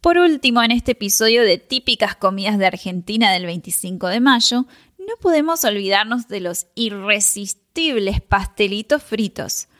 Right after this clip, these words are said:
Estas pequeñas joyas dulces son una tradición en Argentina y se disfrutan en cada ocasión especial. Se trata de una masa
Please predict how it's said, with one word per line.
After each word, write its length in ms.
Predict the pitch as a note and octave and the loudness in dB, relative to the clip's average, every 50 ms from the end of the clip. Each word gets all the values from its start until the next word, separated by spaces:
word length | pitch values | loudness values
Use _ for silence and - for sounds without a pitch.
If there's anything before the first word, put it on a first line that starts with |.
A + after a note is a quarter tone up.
| _ _ _ _ _ _ _ _ _ - | _ _ _ _ _ _ _ _ _ -8
Estas 320 | F#4 F#4+ - - G#4 G4 | -8 -8 -4 -4 -4 -4
pequeñas 640 | - - A#3+ G#3+ - B3 B3+ B3+ C4+ C4 A#3+ - - | -2 -4 -4 -4 0 0 2 2 2 2 2 0 -4
joyas 720 | - - - C4+ B3+ C4+ C4+ - - D4 C#4+ C#4+ - - _ - | -6 -8 0 2 2 4 4 2 0 0 -2 -4 -4 -6 _ -12
dulces 800 | A3+ F#3 G3+ B3 C4 B3+ A3 G3 - - F#3+ F#3 F#3+ A3+ - - - _ _ | -10 -4 -4 -2 0 2 0 2 2 0 0 -2 -4 -6 -6 -8 -12 _ _
son 380 | _ - - - - D#4+ E4 F4+ | _ -8 -4 -2 0 -2 -2 -2
una 280 | F4 E4 D4+ B3 G#3 - | 0 0 2 0 0 0
tradición 680 | - G#3+ A3 A3 G3+ G3 - - - A#3 A#3+ B3 A#3+ - | 0 2 2 2 2 2 0 2 2 4 2 2 0 0
en 160 | A#3+ G#3 F#3+ | -2 -2 -2
Argentina 760 | F3 F3 F3+ - G#3 G#3+ A3+ A3+ A3+ A3+ G#3+ G3+ G#3 G#3 A3+ _ - - _ _ | -2 -6 -6 -4 0 0 0 0 0 -2 -2 0 0 -2 -2 _ -12 -20 _ _
y 140 | - C4 C4+ | -6 -4 -2
se 200 | - - D#4+ E4 | -2 0 -2 -2
disfrutan 680 | E4+ E4+ - - D#4+ C#4 B3+ - C#4 C#4 B3+ - _ - | -4 -4 -4 -4 -4 -2 0 2 0 0 0 -4 _ -8
en 240 | - A3+ G#3+ G#3+ G#3+ | -6 -4 -4 -4 -6
cada 320 | - - C4+ C4+ C#4+ D#4 | -4 0 2 4 4 4
ocasión 540 | D#4 - C4 A#3+ G#3+ - - G3+ G#3 A3+ - - | 4 2 -2 -2 0 0 -2 -2 -4 -6 -6 -6
especial. 880 | - G3+ - - - F3+ F3 - - - - - - - G3+ F#3+ _ _ _ _ _ _ _ _ _ _ _ _ _ _ _ _ _ _ | -6 -6 -6 -4 -4 -4 -2 0 -2 -2 -2 -6 -12 -12 -14 -18 _ _ _ _ _ _ _ _ _ _ _ _ _ _ _ _ _ _
Se 260 | - - - C4 B3 | -4 2 2 2 4
trata 380 | - C#4 D4 D#4 - - F4 D#4+ | 4 4 2 2 2 4 4 4
de 80 | A#3+ | 4
una 200 | A3 G#3 G3+ F#3 | 2 2 0 0
masa 720 | G3 G3+ G3+ A#3 C4+ D#4 D#4 - - - G#3+ G#3 A3+ C4 | 0 2 4 4 4 4 4 2 0 2 0 0 -2 -4